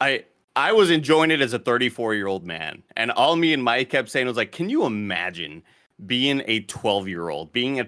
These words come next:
Speaker 2: yeah.
Speaker 1: ten-year-old, experiencing this sort of thing? This is like,
Speaker 2: Being like, "Mom,
Speaker 1: this
Speaker 2: I
Speaker 1: is
Speaker 2: gotta
Speaker 1: the
Speaker 2: clear
Speaker 1: shit
Speaker 2: my
Speaker 1: dreams are
Speaker 2: Saturday,
Speaker 1: made of."
Speaker 2: Mom. <laughs> Like, I gotta play this
Speaker 1: Yeah.
Speaker 2: Fortnite. A big thing is happening."
Speaker 1: Yeah,
Speaker 2: It's
Speaker 1: Mom,
Speaker 2: like, I
Speaker 1: clear,
Speaker 2: mean, that's
Speaker 1: clear
Speaker 2: like
Speaker 1: out the whole
Speaker 2: early morning
Speaker 1: weekend, Mom.
Speaker 2: cartoon type shit. It's like when you get, get to the season finale of Jackie Chan Adventures, and you're like, "Yo,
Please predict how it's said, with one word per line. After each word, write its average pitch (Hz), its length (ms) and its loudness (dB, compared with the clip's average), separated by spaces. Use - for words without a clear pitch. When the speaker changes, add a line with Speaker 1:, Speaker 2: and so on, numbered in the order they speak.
Speaker 2:
yeah. 151 60 -2
Speaker 1:
ten-year-old, 92 580 -2
experiencing 131 840 0
this 123 180 2
sort 123 180 0
of 110 60 -10
thing? 120 160 0
This 170 180 -2
is 131 140 -4
like, 101 180 2
Speaker 2:
Being 190 100 -2
like, 202 160 0
"Mom, 208 200 2
Speaker 1:
this 185 80 4
Speaker 2:
I - 20 2
Speaker 1:
is - 60 0
Speaker 2:
gotta 220 120 4
Speaker 1:
the - 60 -4
Speaker 2:
clear 240 80 0
Speaker 1:
shit 226 60 4
Speaker 2:
my 214 80 2
Speaker 1:
dreams 202 140 4
are 196 40 4
Speaker 2:
Saturday, 180 300 2
Speaker 1:
made 113 80 0
of." 151 60 0
Speaker 2:
Mom. - 0 -
<laughs> - 140 -2
Like, 190 180 -2
I 190 100 2
gotta 196 180 4
play 214 80 4
this 196 100 4
Speaker 1:
Yeah. 95 220 0
Speaker 2:
Fortnite. 170 360 0
A 170 40 -2
big 185 240 -2
thing 180 160 -4
is 165 80 -6
happening." 127 520 -6
Speaker 1:
Yeah, 127 200 2
Speaker 2:
It's 120 100 4
Speaker 1:
Mom, 139 80 4
Speaker 2:
like, 139 160 2
I - 40 -8
Speaker 1:
clear, 185 180 6
Speaker 2:
mean, 240 80 -2
that's 233 100 2
Speaker 1:
clear 220 120 6
Speaker 2:
like 220 80 6
Speaker 1:
out 208 100 0
the 196 80 2
whole 202 100 4
Speaker 2:
early 190 220 4
morning - 20 -8
Speaker 1:
weekend, 147 220 0
Mom. 107 220 2
Speaker 2:
cartoon - 180 -8
type 135 200 -6
shit. 110 280 -8
It's 208 240 -4
like 226 120 2
when 208 100 -8
you 214 80 -2
get, 180 200 -6
get 170 180 0
to 180 60 -12
the 170 80 -6
season 151 300 -12
finale 127 540 -6
of 131 260 0
Jackie 139 260 -2
Chan 156 200 -4
Adventures, 147 580 -4
and 135 80 -8
you're 143 140 -2
like, 139 200 0
"Yo, 131 300 -2